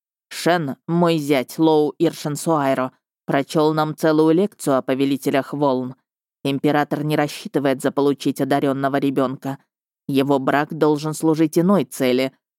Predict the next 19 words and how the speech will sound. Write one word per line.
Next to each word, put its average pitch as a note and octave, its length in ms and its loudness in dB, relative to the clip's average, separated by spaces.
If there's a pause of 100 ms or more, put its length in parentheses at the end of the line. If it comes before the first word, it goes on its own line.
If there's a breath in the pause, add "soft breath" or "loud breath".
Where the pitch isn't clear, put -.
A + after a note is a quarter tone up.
(100)
показать, C#3+ 500 0
что - 240 -2
отношения D3+ 640 -2
между C#3+ 320 0
материком C#3 600 -2
и C#3 40 2
островами C3+ 720 -2 (320 soft breath)
могут D3+ 340 2
быть D3 240 0
не D3 140 -2
только F#3 320 0
взаимовыгодными, C3+ 1000 0 (260 soft breath)
но D3+ 160 2
и D3+ 120 4
родственными". B2+ 840 -2 (1120)
При D3+ 140 0
упоминании D3 800 -2
князей D3+ 520 0
Сайо D3+ 540 -2